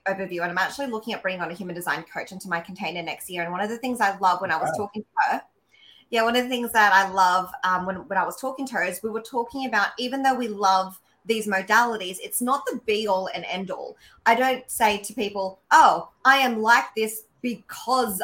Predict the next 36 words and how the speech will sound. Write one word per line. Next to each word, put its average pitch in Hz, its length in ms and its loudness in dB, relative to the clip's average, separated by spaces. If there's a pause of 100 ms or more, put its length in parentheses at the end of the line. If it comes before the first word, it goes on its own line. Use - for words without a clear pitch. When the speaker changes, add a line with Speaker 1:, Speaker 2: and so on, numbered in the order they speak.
Speaker 1:
I 196 200 4
am 190 280 -2
a 190 60 -2
projector. 185 500 -2 (440)
I 233 140 4
am 247 140 0
like 247 320 4
this 220 160 -4
because 233 400 -4
I 214 60 2
have 208 200 -2
an 202 100 -4
open 185 320 -8
head." 208 400 -4 (340)
It 247 140 -6
just 262 240 -6
supported 240 420 -4
me 214 220 -4
in 202 80 -6
seeing, 202 560 -6
"Wow, 262 240 6
that 220 160 2
really 254 240 0
is 233 320 -10
me." - 320 -12 (400)
And 226 100 2
I, 208 300 2 (160)
I've 214 180 -2
learned 208 360 -2
to 240 120 -6
better 208 480 -4
accept - 540 -6
those 185 320 -8
parts - 420 -4
of 180 160 -10
me. 139 300 -14